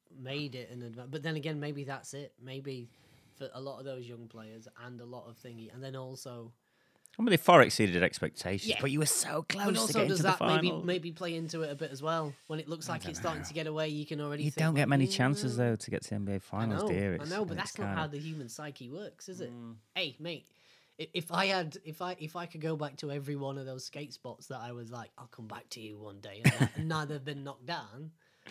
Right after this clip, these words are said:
Speaker 1: because you always think there's gonna be another day. That's
Speaker 2: Mm.
Speaker 1: hum-, that's humanity, isn't it?
Speaker 2: So, um, yeah, I got another, yeah, well,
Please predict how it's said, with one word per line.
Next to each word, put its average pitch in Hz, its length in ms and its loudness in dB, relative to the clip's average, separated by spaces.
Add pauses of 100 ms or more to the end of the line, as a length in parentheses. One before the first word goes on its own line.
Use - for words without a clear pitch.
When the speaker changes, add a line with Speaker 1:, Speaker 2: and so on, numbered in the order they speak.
(540)
Speaker 1:
because 180 240 -4
you 208 80 4
always 185 240 4
think 196 180 -4
there's 151 120 -6
gonna 151 160 -2
be 147 120 -2
another 135 260 -4
day. 170 280 -12
That's 95 260 -6
Speaker 2:
Mm. 98 80 -2
Speaker 1:
hum-, 98 240 -6 (180)
that's - 300 -14
humanity, 120 580 -12
isn't 139 200 -10
it? 95 120 -18 (480)
Speaker 2:
So, - 80 -8 (500)
um, 92 400 -4 (300)
yeah, 127 320 10 (600)
I - 60 -12
got 123 160 0
another, 135 220 6
yeah, 123 200 6
well, 104 280 4